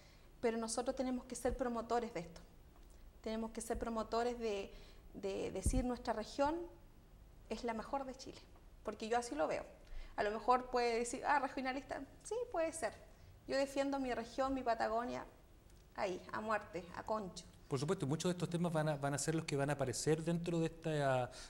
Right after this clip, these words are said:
Speaker 2: de esta visita que va a hacer el Consejo Regional en pleno a la ciudad de Chilchico. El tema de desempleo que ya lo conversamos, el tema turístico, lo del Parque Patagonia, obviamente,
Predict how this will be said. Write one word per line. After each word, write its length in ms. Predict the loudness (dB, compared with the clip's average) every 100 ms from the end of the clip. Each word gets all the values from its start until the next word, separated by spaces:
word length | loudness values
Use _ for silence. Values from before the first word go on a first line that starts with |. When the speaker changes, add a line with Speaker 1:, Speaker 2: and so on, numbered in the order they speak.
| -4
Speaker 2:
de 60 |
esta 160 | -2 2
visita 320 | 2 2 0
que 60 | 2
va 60 | 2
a 20 |
hacer 160 | 4
el 240 | 4 4 2
Consejo 320 | 0 0 0
Regional 240 | 0 2
en 80 | 0
pleno 480 | 2 4 4 4 2 0 -4
a 80 | 2
la 140 | 2 2
ciudad 180 | 2
de 60 | 2
Chilchico. 340 | 0 0 2
El 80 | 2
tema 180 | 4 4
de 40 | 4
desempleo 380 | 2 2 2
que 60 | 4
ya 60 | 4
lo 60 |
conversamos, 540 | 2 0 4 4 4 2
el 60 |
tema 200 | 2 0
turístico, 560 | 2 2 2 0 -2 -2 -6 -2
lo 80 | 0
del 100 | 2
Parque 240 | 2 0
Patagonia, 480 | 0 2 4 4 4
obviamente, 480 | 4 4 2 0